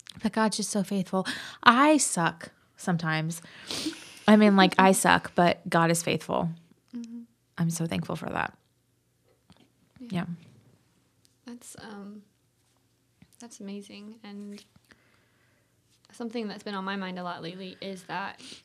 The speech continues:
Speaker 2: we need reminders
Speaker 1: Mm-hmm.
Speaker 2: that, um, we need reminders of what God's already done.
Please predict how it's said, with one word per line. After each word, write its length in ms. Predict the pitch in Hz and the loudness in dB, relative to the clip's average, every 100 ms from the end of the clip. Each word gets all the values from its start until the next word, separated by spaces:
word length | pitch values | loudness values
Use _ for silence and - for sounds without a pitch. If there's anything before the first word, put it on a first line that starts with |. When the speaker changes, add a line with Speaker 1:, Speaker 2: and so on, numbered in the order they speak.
| - | -14
Speaker 2:
we 140 | 196 | -12
need 180 | 180 165 | -10 -10
reminders 800 | 180 175 175 180 202 214 - - _ - | -10 -10 -10 -10 -12 -12 -16 -18 _ -8
Speaker 1:
Mm-hmm. 200 | 170 170 | -6 -4
Speaker 2:
that, 240 | 190 190 - _ _ - | -4 -6 -16 _ _ -18
um, 380 | 202 208 214 220 - _ _ _ _ _ - | -16 -16 -18 -20 -20 _ _ _ _ _ -4
we 60 | 247 | -2
need 60 | |
reminders 380 | 240 208 208 202 | 0 -2 -6 -8
of 100 | 185 | -10
what 140 | 180 | -12
God's 200 | - 196 190 | -12 -14 -14
already 200 | 196 196 | -16 -16
done. 360 | 190 190 202 | -16 -14 -16